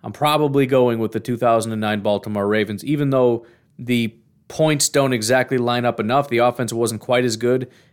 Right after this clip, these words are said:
as the Patriots' offense, but the defense was slightly better. So if I had to pick, I'm probably going with the two thousand and nine Baltimore, uh, Ravens.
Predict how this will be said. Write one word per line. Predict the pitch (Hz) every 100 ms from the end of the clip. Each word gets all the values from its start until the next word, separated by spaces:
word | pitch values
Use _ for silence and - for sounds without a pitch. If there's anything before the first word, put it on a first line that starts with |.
| _
as | 135 123 107
the |
Patriots' | - 139 135 139 131
offense, | 131 131 143 135
but | 165
the | 185
defense | 190 220 175 151
was | 139 -
slightly | - 131 113 117
better. | 107 107 110 107 - _ _
So | - 131
if | 120
I | 139
had | 139 180 170
to | 135
pick, | - 135 127 -
I'm | 131
probably | 143 139 135 131
going | 131 120 113 113
with | 110
the | 113
two | 120 123
thousand | 120 117 113
and | 104
nine | 104 104 107 104 _ _ _ _ _ _
Baltimore, | 113 110 - 110 104 101 -
uh, | 110 101 98 95
Ravens. | - 110 90 117 113 113 107